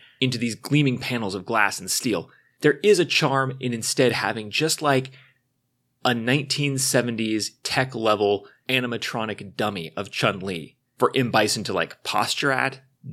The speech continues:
dress up in fun costumes, punch, startle at, as his manservant has it leap out from the shadows at him during training exercises. And it doesn't fade away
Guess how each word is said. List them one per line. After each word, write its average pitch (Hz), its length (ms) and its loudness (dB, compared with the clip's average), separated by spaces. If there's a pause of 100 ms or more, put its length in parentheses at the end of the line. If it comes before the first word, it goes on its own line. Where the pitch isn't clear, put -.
dress - 360 0
up 131 220 2
in 135 160 0
fun 131 240 0
costumes, 123 560 -2 (400)
punch, 139 480 2 (340)
startle 131 560 2
at, 131 320 -2 (680)
as 107 140 4
his 117 140 -2
manservant 110 600 0
has 107 220 0
it 104 260 2 (200)
leap 113 240 -4
out 107 180 4
from 120 120 -12
the 110 80 -6
shadows 101 360 0
at 107 120 0
him 113 220 -6 (400)
during 95 220 -4
training 107 280 -2
exercises. 123 600 -2 (420)
And 151 120 4
it 147 120 2
doesn't 131 300 4
fade 113 240 0
away 90 440 0